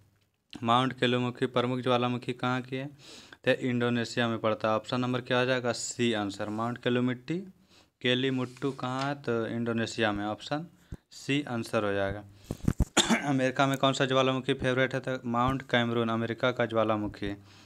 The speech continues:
अफ्रीका में कौन सा ज्वालामुखी है? तो अफ्रीका में आपको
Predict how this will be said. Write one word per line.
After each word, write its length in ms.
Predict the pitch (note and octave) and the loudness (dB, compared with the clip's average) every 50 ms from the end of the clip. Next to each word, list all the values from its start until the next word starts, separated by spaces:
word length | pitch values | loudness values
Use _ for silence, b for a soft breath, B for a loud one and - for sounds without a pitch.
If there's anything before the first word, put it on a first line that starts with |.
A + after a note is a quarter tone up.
| B B B B B B B B - - _ - - - _ _ B B B B B B _ | B B B B B B B B -20 -20 _ -20 -20 -20 _ _ B B B B B B _
अफ्रीका 420 | A#2+ A#2+ - B2 B2 A#2+ - C3 C3 | 0 2 4 4 2 4 4 4 4
में 120 | C3+ B2+ | 4 2
कौन 160 | - C3+ C3 | 2 2 2
सा 140 | B2 C#3 C3+ | 4 2 2
ज्वालामुखी 560 | B2 C3 C3 B2+ C3 C3 C3 C3 A#2+ - C#3 | 4 4 4 4 4 2 0 -2 0 0 2
है? 120 | C3+ C3+ C3+ | 2 2 2
तो 120 | - B2+ | 2 2
अफ्रीका 460 | A#2+ A2+ A2 B2 A#2+ A#2 A#2 - B2+ | 2 4 2 0 0 0 0 -2 -2
में 120 | B2+ B2+ B2 | 0 0 -2
आपको 320 | A#2+ A#2+ - - C#3 | -2 -4 -4 -4 -4